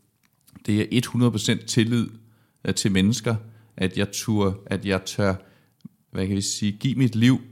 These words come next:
til, øh, til andre, som for eksempel til min, øh, kone, eller til, øh, til min nærmeste familie, at, øh, jeg er dybt afhængig af dem, eller, øh, til, øh, øh, til spillertruppen,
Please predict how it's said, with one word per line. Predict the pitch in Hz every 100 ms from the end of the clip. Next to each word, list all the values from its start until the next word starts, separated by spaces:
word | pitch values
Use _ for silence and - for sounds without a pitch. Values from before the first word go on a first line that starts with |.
| - _ _ -
til, | - 110 98 98
øh, | 95
til | - 85
andre, | 80 85 101 - _ _
som | - 98
for | - 95
eksempel | - 95 -
til | 92 -
min, | 90 92 87
øh, | 90
kone, | - 92 101 113 110 - - -
eller | - 87 90
til, | - 98 87 87
øh, | 87 82
til | -
min | 95
nærmeste | 90 85 104 -
familie, | - 90 98 - 92 - _ _ _
at, | - 90 - 95
øh, | 90
jeg | 95
er |
dybt | 104 117 110
afhængig | 101 87 90 98
af |
dem, | 90 87 92 - - _
eller, | - 92 101 101 - _ _ _ -
øh, | 95 90 87 85
til, | 82 - 95 90 87
øh, | 85 80 80 82 - - -
øh, | 85
til | - 98
spillertruppen, | - 98 123 - 104 95